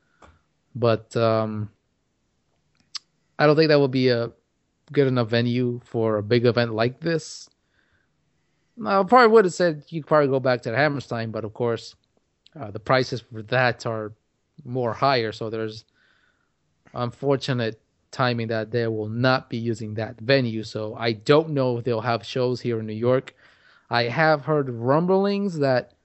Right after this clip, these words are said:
they are thinking about having the shows in Chicago, but we'll,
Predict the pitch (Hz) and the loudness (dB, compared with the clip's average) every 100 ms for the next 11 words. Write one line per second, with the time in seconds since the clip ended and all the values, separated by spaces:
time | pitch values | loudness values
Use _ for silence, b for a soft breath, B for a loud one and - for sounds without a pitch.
0 | _ _ - 127 131 123 - 147 147 143 | _ _ -2 2 2 0 -2 -2 0 -2
1 | 131 127 120 135 131 131 123 - 131 127 | 2 2 2 0 0 -2 -4 -2 0 2
2 | 127 131 139 - - 131 120 120 - 117 | 0 -4 -10 -12 0 2 2 -2 -4 -6
3 | - 139 156 180 208 208 240 _ _ _ | 0 2 2 2 0 -2 -6 _ _ _
4 | _ _ _ _ _ _ _ _ _ _ | _ _ _ _ _ _ _ _ _ _
5 | _ _ _ _ _ _ _ 127 127 - | _ _ _ _ _ _ _ 0 0 -2
6 | 123 131 170 185 175 | -2 2 4 2 -2